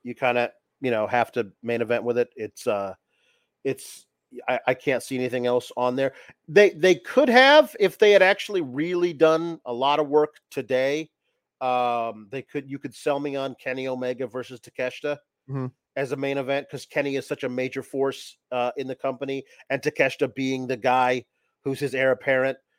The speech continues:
Speaker 1: um, that could be something. But N-, not, not after this promo. Not after
Speaker 2: Mm-mm.
Speaker 1: this thing. Um, I, I, I think also Moxley is, is,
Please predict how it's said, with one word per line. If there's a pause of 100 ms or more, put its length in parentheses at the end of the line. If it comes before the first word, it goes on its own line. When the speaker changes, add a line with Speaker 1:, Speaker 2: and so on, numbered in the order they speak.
(180)
Speaker 1:
um, (120)
that
could
be
something.
But (560)
N-,
not,
not
after
this
promo. (100)
Not
after
Speaker 2:
Mm-mm.
Speaker 1:
this
thing. (440)
Um, (140)
I, (160)
I, (140)
I
think
also
Moxley
is, (140)
is,